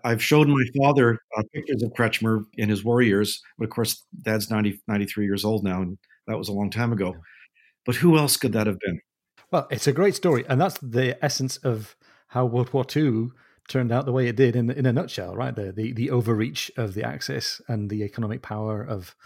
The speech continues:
Speaker 2: the New World and the Old.
Speaker 1: Well, I've wondered sometimes, uh, why, uh, the Kriegsmarine did not put more effort into finding a way to blockade Halifax and New York.
Speaker 2: Yeah.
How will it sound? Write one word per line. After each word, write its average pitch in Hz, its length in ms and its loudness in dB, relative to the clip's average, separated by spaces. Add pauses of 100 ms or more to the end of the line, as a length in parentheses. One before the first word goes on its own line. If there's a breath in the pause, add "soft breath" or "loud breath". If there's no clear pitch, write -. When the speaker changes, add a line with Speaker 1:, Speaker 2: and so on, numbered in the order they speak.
(380 loud breath)
Speaker 2:
the 117 80 -4
New 110 180 -2
World 104 200 -4
and 101 100 -4
the 104 80 -6
Old. 92 240 -8 (580 loud breath)
Speaker 1:
Well, 208 120 6
I've 208 240 2
wondered 220 320 6
sometimes, 139 720 4 (380 soft breath)
uh, 147 380 4
why, 165 640 4 (120)
uh, 131 300 2
the 120 100 -2
Kriegsmarine 123 640 2
did 123 160 2
not 139 240 -2
put 151 180 -2
more 131 220 6
effort 135 320 2
into 110 180 0
finding 123 340 0
a 113 40 2
way 123 160 4
to 117 80 2
blockade 117 500 0
Halifax 120 560 -2
and 110 80 -2
New 110 80 2
York. 117 300 0 (160)
Speaker 2:
Yeah. 135 260 -2